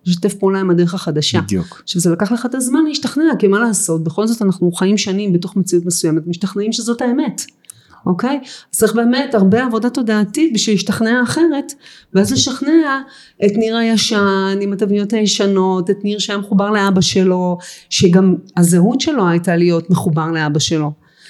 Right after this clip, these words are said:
Speaker 1: זה גם דורש המון אומץ להסכים לוותר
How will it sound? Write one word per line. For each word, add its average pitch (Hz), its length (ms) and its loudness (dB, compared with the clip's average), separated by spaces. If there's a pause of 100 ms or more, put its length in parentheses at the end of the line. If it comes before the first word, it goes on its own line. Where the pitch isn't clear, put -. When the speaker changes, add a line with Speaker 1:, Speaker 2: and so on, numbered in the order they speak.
(140)
Speaker 1:
זה 180 180 2
גם 254 400 4
דורש 180 800 0
המון 185 300 4
אומץ 220 560 0 (460)
להסכים 190 440 2
לוותר 202 540 2